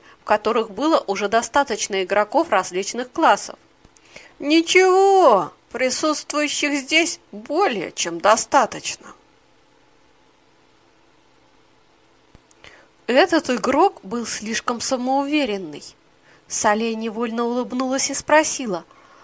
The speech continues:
"А вы когда-нибудь охотились на красных волков?" "Не-а. Хотя на что-то похожее, да". "Недооценивать их опасно.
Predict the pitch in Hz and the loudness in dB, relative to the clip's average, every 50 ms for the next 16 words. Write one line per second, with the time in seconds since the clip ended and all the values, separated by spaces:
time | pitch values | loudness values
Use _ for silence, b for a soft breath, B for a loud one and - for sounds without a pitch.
0 | b b b - 196 202 214 262 - 320 294 - - 330 320 311 311 - 320 - | b b b -6 -4 -2 -2 0 0 0 2 4 4 4 4 2 0 -2 0 2
1 | - 339 339 339 - 480 466 - 359 262 254 - - 254 262 - - 320 294 269 | 2 2 4 4 2 2 2 2 0 0 -2 -2 -2 -2 -2 0 2 4 4 4
2 | - - 226 226 - 233 254 294 320 - - 285 165 175 - _ _ _ _ _ | 2 -2 -6 0 2 4 4 4 4 2 2 0 0 0 -4 _ _ _ _ _
3 | _ _ _ _ _ _ _ _ _ _ _ _ _ _ _ _ _ _ - 214 | _ _ _ _ _ _ _ _ _ _ _ _ _ _ _ _ _ _ -2 0
4 | 269 285 - 233 220 190 - - - _ _ _ _ _ _ _ _ _ _ _ | 2 2 4 4 4 2 2 -4 -12 _ _ _ _ _ _ _ _ _ _ _
5 | _ - - 214 220 220 311 339 453 466 415 - - 440 440 - 427 415 - 403 | _ -2 2 2 4 4 2 2 2 2 0 2 0 0 0 0 2 6 6 6
6 | 381 381 - 370 403 415 359 - 254 233 202 - - - _ _ _ 220 226 254 | 6 6 2 2 2 2 2 0 2 2 0 0 -2 -8 _ _ _ -6 -4 -2
7 | 247 226 226 226 226 226 226 233 233 - _ _ _ b b b b b b b | 2 4 6 8 8 6 6 2 -4 -10 _ _ _ b b b b b b b
8 | b b - 208 226 226 - 226 233 240 233 233 - - 269 262 254 269 277 269 | b b -8 -6 -6 2 4 6 6 6 6 2 0 -2 -2 -2 0 -2 -2 -2
9 | - 285 269 - 302 294 294 - 320 311 311 302 - - 226 185 170 | -2 -4 0 2 2 2 4 6 8 8 8 6 2 -4 -8 -8 -10